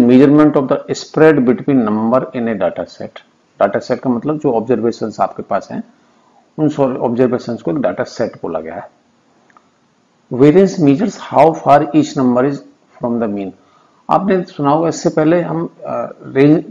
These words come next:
बताई थी, इससे पहले कि range भी एक तरीका है variance नि-, निकालने का, variation निकालने का। मगर range में नुकसान ये है कि range consider करता है सबसे highest value और lowest value को,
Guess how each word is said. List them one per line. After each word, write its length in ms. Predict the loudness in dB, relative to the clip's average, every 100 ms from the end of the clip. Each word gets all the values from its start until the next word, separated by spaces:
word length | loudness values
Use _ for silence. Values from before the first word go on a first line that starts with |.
| -18 -10
बताई 260 | 0 2 2
थी, 120 | 0
इससे 200 | -6 -8
पहले 280 | -8 -8 -6
कि 100 | -6
range 360 | 0 4 6 6
भी 160 | 6 4
एक 140 | 4
तरीका 300 | 0 2 0
है 260 | 0 -6 -8 -4
variance 340 | -2 -2 -8
नि-, 100 | -18 _ _ -8
निकालने 360 | -4 -4 -4
का, 100 | -6
variation 380 | 2 4 4 2
निकालने 360 | -2 -2 -6 -10
का। 160 | -12 -14 _ _ _ _ _ _ _ -4
मगर 140 | 0
range 340 | 2 4 4
में 80 | 4
नुकसान 360 | 2 0 -2 0
ये 120 | 2
है 80 | 0
कि 300 | -2 -6 -10 _ _ _ -12
range 420 | -4 2 4 4 4
consider 420 | 2 2 0 0
करता 280 | -2 -2 -2
है 200 | -2 -6
सबसे 480 | -10 -6 -6 -6 -12
highest 540 | -8 2 4 4 0 0
value 220 | 0 0
और 160 | 0
lowest 400 | 0 0 -2 -4
value 220 | -8 -8 -10
को, 160 | -14